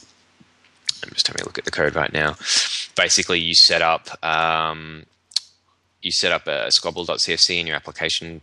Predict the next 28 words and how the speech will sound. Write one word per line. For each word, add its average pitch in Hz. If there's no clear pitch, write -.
dot -
C 85
F 82
C. 87
Uh, 71
we 85
just 85
went 64
with 73
a 78
simple -
convention 78
to 76
get -
started. 78
So 78
there's 71
a, 73
basically 82
you 78
say 76
application 78
dot -
squabble 80
and -
you 73
create 69
Squabble. 90